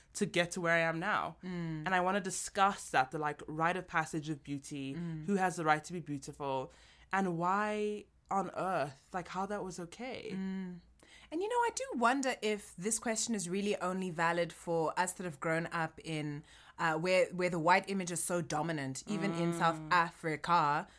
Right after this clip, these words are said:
Speaker 2: like, where all we, all we saw on the media, of course, was all these white people in the movies and everything.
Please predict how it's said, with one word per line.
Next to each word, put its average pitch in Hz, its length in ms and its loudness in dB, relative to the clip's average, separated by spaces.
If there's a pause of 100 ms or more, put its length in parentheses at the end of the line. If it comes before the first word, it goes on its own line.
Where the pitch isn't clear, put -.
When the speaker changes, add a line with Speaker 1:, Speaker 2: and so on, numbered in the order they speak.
(100)
Speaker 2:
like, 165 240 0
where 156 420 0
all 185 140 0
we, 180 180 -2
all 175 560 0
we 185 240 -2
saw 170 220 0
on 151 100 2
the 156 80 2
media, 156 320 0
of 135 80 -8
course, 160 260 -4
was 147 120 -6
all 156 100 -2
these 147 180 -4
white 151 280 -2
people 147 260 -6
in 139 120 -2
the 143 60 -4
movies 156 260 -4
and 156 80 -4
everything. 165 280 -4